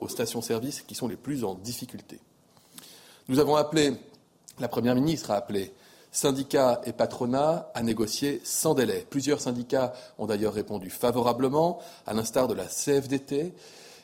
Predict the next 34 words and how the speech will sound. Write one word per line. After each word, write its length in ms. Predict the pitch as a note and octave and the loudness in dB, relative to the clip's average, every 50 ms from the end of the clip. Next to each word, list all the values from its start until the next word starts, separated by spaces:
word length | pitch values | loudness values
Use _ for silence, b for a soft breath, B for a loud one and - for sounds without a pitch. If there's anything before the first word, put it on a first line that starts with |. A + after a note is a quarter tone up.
| B - | B -4
Et 60 | A#2 | 0
dans 140 | A#2+ B2 B2+ | 2 2 2
le 80 | B2 | 2
cadre 640 | A#2+ - D3+ D3 C#3+ A#2 A#2 G#2+ G2+ G2+ G2 G2 G2 G2 F#2 F#2 | 2 4 4 4 4 4 0 -2 -2 -2 -2 -4 -8 -12 -14 -10
des, 220 | - G2+ G2 G2 F#2 | -8 -8 -6 -6 -8
des 160 | - G#2+ F#2+ | -8 -8 -8
stations 440 | - - A2 - - - G#2+ G2+ - - | -4 -4 -4 -4 -4 -6 -8 -8 -6 -8
Exxon, 560 | A2+ A#2 - - C#3+ C#3+ D3 D3+ D#3 D#3+ D#3 - B B B B | -8 -6 -4 0 4 4 4 4 2 0 -4 -6 B B B B
un 220 | B F#2+ G2 G#2+ B2 | B -4 0 2 2
accord 480 | C#3+ C#3 - D#3+ D3+ D3 C3+ B2 - G#2 | 2 2 4 4 4 4 4 2 -2 -6
majoritaire 880 | G#2 A2+ C#3 D3 C3 C#3+ B2+ C3 B2 A#2+ - C3 C3+ C#3 D3+ D#3 - - | -4 -2 -2 0 0 0 0 0 -2 -4 -2 -2 0 0 0 -2 -2 -6
a 100 | A2+ A#2 | -8 -6
même 180 | A#2+ B2 B2+ A2 | -4 -4 -4 -4
été 160 | G2 - G2 | -6 -8 -10
trouvé, 300 | - - A2+ G#2+ B2+ C#3 | -12 -10 -8 -6 -6 -6
c'est-à-dire 400 | C3+ A2+ G#2 G#2 F#2+ A#2 C3 - | -6 -8 -10 -10 -8 -8 -8 -10
qu'un 180 | - G2 G2 A#2 | -10 -10 -8 -8
accord 300 | A#2 A#2 - B2+ B2+ A2+ | -8 -4 -4 -4 -4 -4
a 80 | F#2+ | -6
été 160 | F#2 - G2 | -10 -12 -14
trouvé 180 | - - A2+ B2+ | -12 -8 -6 -6
entre 200 | C3 A#2+ - F#2 | -6 -6 -8 -10
le 60 | F2 | -10
patronat 600 | - - - - - - - A2+ A#2+ B2 C3+ - B B B B B B _ _ - | -6 -4 -4 -4 -4 -2 -2 0 0 2 0 0 B B B B B B _ _ 2
et 320 | E3+ E3 E3 D#3 D#3+ B B B B B B | 2 4 4 2 0 B B B B B B
la 140 | G2+ F#2 F#2+ | -10 -6 -2
majorité 800 | G2+ B2 C#3 C3 C#3 C3 B2+ B2+ A#2+ - - A#2+ A2+ A2 - B B B B B B B | 2 2 2 4 2 2 0 0 -2 -2 -2 -2 -2 -2 -4 B B B B B B B
des 140 | G2+ G2+ A2 | -8 -6 -6
représentants 640 | G2+ G#2+ G2+ - A2 G2 G2 - - G#2 F#2 F2+ - | -4 -4 -6 -6 -6 -8 -8 -8 -6 -6 -8 -8 -8
syndicaux, 680 | G2 - - B2+ B2 A2+ A2+ A2 - C3 C#3+ D3+ E3 B B B B B | -10 -8 -4 -4 -4 -4 -4 -6 -2 0 0 0 0 B B B B B
qui 140 | B - A2+ | B -6 -4
aurait 160 | G#2+ A#2+ B2 | -2 -2 -2
dû 160 | B2+ F3 F3 | -2 -2 -4
conduire 480 | - D3+ D3 C3 C#3+ D#3+ F3 F#3+ F#3 | -2 0 0 0 2 2 2 2 0